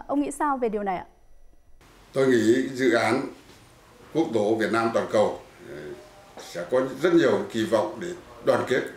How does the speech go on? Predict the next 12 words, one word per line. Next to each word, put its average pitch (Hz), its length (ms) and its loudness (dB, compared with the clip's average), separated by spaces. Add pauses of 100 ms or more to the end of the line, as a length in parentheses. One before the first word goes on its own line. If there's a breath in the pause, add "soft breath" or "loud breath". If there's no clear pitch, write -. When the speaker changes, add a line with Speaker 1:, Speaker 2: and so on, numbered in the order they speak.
(520)
Speaker 2:
hô 127 160 4
hào 107 220 2
được 95 140 -6
bà 98 200 -4
con 110 220 2
cộng 95 140 -8
đồng 92 200 -4
người 87 120 -6
Việt 85 160 -8 (140)
ở 82 140 -14
nước 104 100 -4
ngoài, 110 260 0